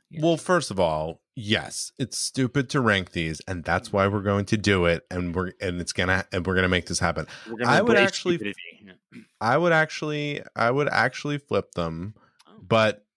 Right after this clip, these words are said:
Speaker 2: uh, I'll just make my case. You can decide if you agree with me or not. Not having seen these, coming to these fresh,
Speaker 1: Hmm.
Speaker 2: like I said, um, if I were to watch either one of these as a pilot, I'm weirdly more interested to watch the next episode of An Unearthly Child because I was just, the format was more interesting to me.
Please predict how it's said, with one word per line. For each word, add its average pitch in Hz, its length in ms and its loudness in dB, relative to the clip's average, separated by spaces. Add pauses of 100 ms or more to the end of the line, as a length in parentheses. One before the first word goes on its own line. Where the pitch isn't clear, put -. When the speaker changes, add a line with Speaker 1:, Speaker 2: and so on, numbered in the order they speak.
(120)
Speaker 2:
uh, 104 260 2
I'll 120 140 2
just 113 160 -4
make 110 220 0
my 101 100 0
case. 98 280 -2
You 92 60 -10
can 87 60 -14
decide 85 240 -2
if 85 140 -8
you 85 280 -6 (140)
agree 90 300 -6
with 90 120 -4
me 92 60 -6
or 90 60 -6
not. 87 80 -6
Not 147 160 4
having 196 240 -2
seen 143 260 0
these, 101 160 0
coming 131 220 -4
to 127 80 0
these 113 180 -4
fresh, 82 580 -2
Speaker 1:
Hmm. - 200 -20 (280)
Speaker 2:
like 127 220 0
I 127 80 2
said, 123 600 0 (500)
um, 104 500 0 (680)
if 135 160 -6
I 127 100 2
were 151 120 0
to 156 60 2
watch 135 260 2
either 117 260 0
one 110 160 0
of 110 80 -2
these 95 220 -4
as 87 100 -6
a 92 80 -8
pilot, 95 520 0 (100)
I'm 107 180 -2
weirdly 131 380 2
more 120 240 2
interested 113 500 -6
to 104 100 -2
watch 98 340 2
the 98 80 -4
next 98 260 -2
episode 95 420 0
of 87 100 0
An 90 120 -2
Unearthly 90 420 -2
Child 82 460 0
because 104 340 0
I 101 60 6
was 98 120 0
just, 98 240 -4
the 101 140 -4
format 113 480 2
was 95 160 -6
more 95 180 -4
interesting 87 600 -6
to 87 100 -8
me. 82 220 -10